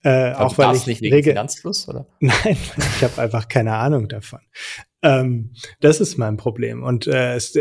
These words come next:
Speaker 1: kostet natürlich auch sehr viel Zeit, sich damit zu beschäftigen. Und man soll ja nicht in Dinge investieren, von denen man keine Ahnung hat.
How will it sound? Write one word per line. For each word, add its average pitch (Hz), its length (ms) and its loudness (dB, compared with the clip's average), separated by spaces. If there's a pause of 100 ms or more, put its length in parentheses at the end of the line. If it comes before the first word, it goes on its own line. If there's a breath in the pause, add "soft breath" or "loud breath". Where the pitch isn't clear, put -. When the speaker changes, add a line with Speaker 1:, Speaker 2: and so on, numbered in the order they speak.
(120)
Speaker 1:
kostet 143 320 2
natürlich 123 400 0
auch 113 80 -4
sehr 123 180 0
viel 123 160 0
Zeit, 123 300 0
sich 113 160 -4
damit 117 260 -2
zu 113 140 -4
beschäftigen. 117 680 0
Und 117 140 -8
man 120 160 -2
soll 120 140 0
ja 117 120 -2
nicht 113 200 -6
in 117 80 -4
Dinge 117 240 -2
investieren, 110 480 -4
von 113 160 -4
denen 113 140 -2
man 110 100 -4
keine 110 280 -4
Ahnung 117 380 -2
hat. 139 160 -18